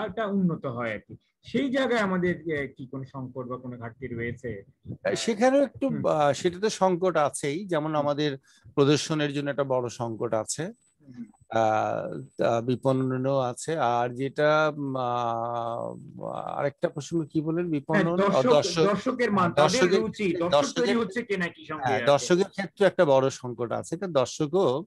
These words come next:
Speaker 2: উম, এখন পর্যন্ত বাংলাদেশে, আমি সাধারণ দর্শকের কথা আমি বাদই দিলাম, কিন্তু
Speaker 1: হুম, হুম।
Speaker 2: ধরেন যে বিশ্ববিদ্যালয়ে পড়াশোনা করা
Speaker 1: হুম, হুম, হুম।
Speaker 2: বা বিশ্ববিদ্যালয়ে শিক্ষকতাই করেন বা কলেজে শিক্ষকতা করেন, এই মানটা ধরেও যদি আমি বিবেচনায়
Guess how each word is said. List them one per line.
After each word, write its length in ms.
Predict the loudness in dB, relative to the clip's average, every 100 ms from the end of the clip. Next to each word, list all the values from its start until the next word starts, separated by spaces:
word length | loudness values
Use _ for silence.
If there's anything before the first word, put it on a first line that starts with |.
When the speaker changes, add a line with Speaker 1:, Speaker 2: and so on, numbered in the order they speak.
| _ _ _ _ _ -6
Speaker 2:
উম, 120 | -4
এখন 340 | -2 0 2 4
পর্যন্ত 520 | 4 4 2 -2 -4 -4 -4 -4 -4
বাংলাদেশে, 500 | -2 -2 -4 -2 0
আমি 180 | 2 0
সাধারণ 500 | -4 -2 0 2 2 0
দর্শকের 420 | -2 -4 -6 -2
কথা 180 | -4 -2
আমি 120 | -6 -4
বাদই 240 | -6 -4 -4
দিলাম, 320 | -4 -6 -8 -8
কিন্তু 340 | -8 -4 0
Speaker 1:
হুম, 80 | 0
হুম। 60 | 0
Speaker 2:
ধরেন 200 | -4 -6
যে 100 | -6
বিশ্ববিদ্যালয়ে 840 | -8 -8 -6 -6 -4 -2 -2 -2 -2
পড়াশোনা 500 | -2 -4 -4 -4 -2
করা 300 | -2 -2 -2
Speaker 1:
হুম, 140 | -6 -10 -16
হুম, 140 | -12 -8
হুম। 120 | 2
Speaker 2:
বা 60 | 4
বিশ্ববিদ্যালয়ে 600 | 4 4 4 4 4 2
শিক্ষকতাই 640 | 0 -6 -4 -2 0 0 0
করেন 260 | -2 -2 -4
বা 80 | -2
কলেজে 400 | -2 -2 -2 -6
শিক্ষকতা 520 | -8 -4 -2 -2 -4
করেন, 200 | -4 -2
এই 220 | 0 2 2
মানটা 420 | 0 -2 -2 -4
ধরেও 320 | -2 0 0 -2
যদি 160 | -4
আমি 140 | -4 -4
বিবেচনায় 520 | -4 -6 -8 -8 -6